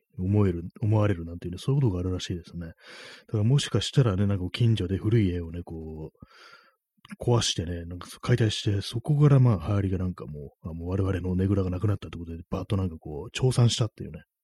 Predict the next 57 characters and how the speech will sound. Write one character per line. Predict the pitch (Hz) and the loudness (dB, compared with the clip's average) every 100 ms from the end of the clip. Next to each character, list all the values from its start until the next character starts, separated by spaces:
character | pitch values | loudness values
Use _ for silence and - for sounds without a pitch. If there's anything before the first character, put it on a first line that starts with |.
| - | 2
「調 | - 120 | 2 2
査 | 120 135 | -2 -2
っ | |
て | 120 107 | -2 -4
な | 107 | -6
ん | |
だ | 101 | -8
よ」 | |
っ | |
て | - | -12
感 | 95 | -14
じ | 87 | -16
で | |
す | - | -16
け | |
ど | 87 | -16
も、 | 85 - - - - - - | -16 -16 -18 -16 -16 -16 -6
昔 | 98 120 107 110 | 0 2 2 2
の | 104 | 4
ね、 | 110 | 4
あ | 95 | 4
の | 82 82 82 82 | -2 -6 -8 -8
ね、 | 85 | -6
農 | 90 98 | -2 0
民 | 95 92 | 2 0
が、 | 87 82 - - | -2 -6 -14 -16
ね、 | 90 | -14
こ | - 73 | -12 -12
う、 | 82 | -6
江 | |
戸 | 98 | -4
時 | 107 | 2
代 | 113 | 0
で | 76 | 0
す | - 196 | -12 -20
よ | |
ね。 | 143 92 - | -16 -16 -18
こ | _ - - - - - - _ - | _ -20 -20 -20 -20 -20 -20 _ -10
う、 | |
重 | 92 107 107 | -2 2 4
い | 107 | 4
な | |
ん | 117 | 2
か | 92 | 2
年 | 98 | 2
貢 | 110 | 4
の | 110 | 4
取 | 113 117 | 4 4
り | 117 | 6
立 | 113 | 4
て | 107 | 4
に | 101 | 2
こ | - 101 98 | 0 0 2
う | 98 | 0
ね、 | 90 87 | -2 -6
こ | 82 85 92 | -12 -12 -14
う、 | _ | _